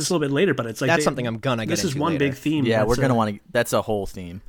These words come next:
Speaker 1: That's a
Speaker 2: Yeah.
Speaker 1: whole thing, and that's my favorite part of the, of both the, um, the film and the book. Uh, I'm a, a longtime fan of Philip K. Dick, and, and, like, that, that's, I guess, as long as I'm on it, this movie was based on the novel,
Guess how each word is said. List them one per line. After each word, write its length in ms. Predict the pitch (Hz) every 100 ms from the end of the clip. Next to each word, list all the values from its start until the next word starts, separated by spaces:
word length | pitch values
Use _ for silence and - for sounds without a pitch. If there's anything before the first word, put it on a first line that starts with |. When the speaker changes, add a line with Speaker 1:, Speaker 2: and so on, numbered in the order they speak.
| -
Speaker 1:
That's 220 | 143 135
a 40 |
Speaker 2:
Yeah. 40 | 160
Speaker 1:
whole 120 | 151
thing, 240 | 135 120
and 80 | 120
that's 120 | 127
my 80 | 151
favorite 280 | 139 143 156
part 220 | - 131
of 120 | 127
the, 140 | 123 113 -
of 260 | 123 113 -
both 280 | 117 117 -
the, 200 | 113 110
um, 320 | 107 104 104 - _ _ -
the 80 |
film 240 | 143 214 196
and 100 | 180
the 60 |
book. 260 | 147 117 - - 120
Uh, 40 | 113 113 -
I'm 140 | 117
a, 160 | 117 113 - - 110 -
a 260 | 117 110 107
longtime 500 | 120 127 123 127 113
fan 240 | 123 113
of 80 | 107
Philip 220 | 113 110
K. 120 | 110
Dick, 220 | 101 98
and, 160 | 92 95 -
and, 240 | 95 95 -
like, 200 | - 90 -
that, 160 | 101 -
that's, 400 | 131 - - - _ _ _ -
I 100 | 143
guess, 220 | 165 160 - -
as 120 | 151
long 160 | 151 139
as 80 | 143
I'm 80 |
on 140 | 135 123
it, 120 | 123 -
this 160 | 139
movie 280 | 160 147 139
was 280 | 131 120 113
based 280 | 139 131 -
on 220 | 131 123
the 80 | 117
novel, 640 | 120 131 139 156 156 156